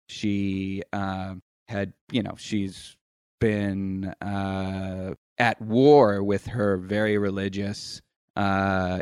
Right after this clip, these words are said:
in-laws over custody for her son. So she, uh, th-, they live in East Texas, and, and so she's no friend to religion. She's very, uh, pro-L G B T.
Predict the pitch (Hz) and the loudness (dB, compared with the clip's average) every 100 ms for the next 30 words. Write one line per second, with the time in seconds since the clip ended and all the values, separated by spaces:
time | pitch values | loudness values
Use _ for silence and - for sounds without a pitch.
0 | - 135 139 127 123 117 113 113 104 - | 2 4 6 6 6 6 4 4 0 -4
1 | - 104 98 95 92 - 110 - 104 101 | 2 2 4 2 2 0 -2 -2 -4 -2
2 | 101 101 - 110 95 87 87 - 110 107 | -2 -4 -2 0 0 -2 -8 -2 0 2
3 | 107 107 - 101 98 - 101 95 82 98 | 2 0 -4 -8 -8 -6 -6 -6 -8 -10
4 | - - - 104 104 101 101 98 98 107 | -10 -16 -14 -6 -4 -2 -4 -6 -4 -4
5 | - - 104 - 104 98 - _ _ _ | -4 -4 -4 -6 -6 -6 -8 _ _ _
6 | 110 101 98 98 92 90 90 _ - 95 | -4 0 0 0 -2 -4 -10 _ -6 -2
7 | 101 113 98 - 98 98 110 101 113 107 | 2 4 4 2 -2 4 4 4 2 2
8 | 104 104 92 90 107 110 110 107 104 98 | 0 -2 -2 0 2 2 2 2 2 -2
9 | - 95 90 92 101 101 101 95 - - | -4 -6 -6 -2 4 6 6 4 0 -12
10 | 107 90 92 92 90 90 - 107 101 98 | -10 -8 -6 -6 -8 -8 0 2 4 4
11 | 95 98 98 92 95 90 92 - 135 135 | 2 0 -2 -2 -4 -4 -8 -4 2 4
12 | 127 120 113 | 6 4 0